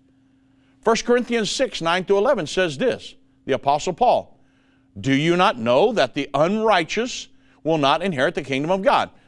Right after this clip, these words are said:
I'm not singling out the L G B T Q community here. I wanted to read these scriptures here because of the, the article I, I just mentioned in the Seattle Times, that these church organizations, they shouldn't be wrestling with this.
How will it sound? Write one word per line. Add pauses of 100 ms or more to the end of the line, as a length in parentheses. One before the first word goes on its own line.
(120)
I'm
not
singling
out (300)
the
L
G
B
T
Q
community
here. (1500)
I
wanted
to
read
these
scriptures
here
because
of
the,
the
article
I, (100)
I
just
mentioned
in
the
Seattle
Times, (720)
that
these
church
organizations, (260)
they
shouldn't
be
wrestling
with
this.